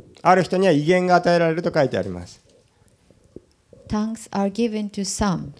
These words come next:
Speaker 1: でも、あの、私たちはこの異言について知るためには、この、いろいろなこのレベルっていうかね、段階があることをまず知っていただきたいと思います。
Speaker 2: But we need to understand there are several levels.
Speaker 1: これは異言のことだけではありません。
Speaker 2: It's not only about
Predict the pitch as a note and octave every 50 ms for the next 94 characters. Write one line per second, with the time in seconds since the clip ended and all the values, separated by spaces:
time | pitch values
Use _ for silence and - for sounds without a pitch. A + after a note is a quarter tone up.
0 | - _ - F#3+ G#3+ G#3+ G#3 F#3 F3+ F3+ F3+ F3+ F3+ F3+ F#3 G3+ A#3 A3+ A3+ A3+
1 | G#3 G#3 G3+ G3+ F#3+ F#3+ F#3+ F#3 F#3 F#3 F#3+ F3+ G3+ G3 G3 G3+ G3+ F#3+ - A3+
2 | A3 G#3 F#3 D#3+ - F3 F3+ F3 F3 E3+ E3+ E3+ D#3+ D#3+ E3+ F3 F3 E3 D3+ -
3 | - D3 D3+ D3 D3 C#3+ C#3+ C#3+ C#3+ C#3+ C3+ C3 A#2+ G2 - - - - - -
4 | - - E3 - G3+ F#3 F#3 G#3+ A#3 A#3+ B3+ G#3+ F3 F3+ F3+ F3+ E3+ - - -
5 | - - - D3 D3 C#3+ C3+ C#3+ F3 F#3 F#3+ G#3 G#3 G#3+ G#3+ G#3 - D#3 B2+ G#2+
6 | A2 A2 B2+ C#3+ C#3 B2+ - - - - _ _ _ - - A#2+ E3+ G3+ A#3 A#3+
7 | A3+ A#3+ A3+ A3+ A3+ A3 A3+ A3+ A3 G3+ G#3+ G3+ G3+ A3+ A#3 G3 D#3 E3+ F3+ E3+
8 | D3 - - - - D3+ D3+ C#3+ C#3 - - C#3+ - D#3 D3+ - - A#3+ F3 E3
9 | D#3 D3+ C3+ A#2+ G#2+ G#2 A#3 C4+ D4 E4 E4 - D#4+ D4 B3+ A3+ G#3 G3+ G3 -
10 | - A3 G#3 G3 F#3+ G3 G3+ F#3+ F3+ F3+ F3+ - A3 G#3 G3 F#3 F3+ F3+ F3+ F#3+
11 | G#3 G3 F#3 - - - E3 - - - - _ _ - A3 A#3 A#3 A3+ E3 E3+
12 | F3 F#3 G#3 G#3 G#3+ A3 G#3+ A#3 G#3+ G3+ F3 F3 F3 F#3+ F#3 F3 D#3 D3 D3 D3
13 | C#3+ C3 - D3+ B2+ A#2 A2 A2 C4+ C4+ B3+ B3+ B3 A#3+ A#3 A3+ G#3 G#3+ G#3 G#3
14 | G3+ G#3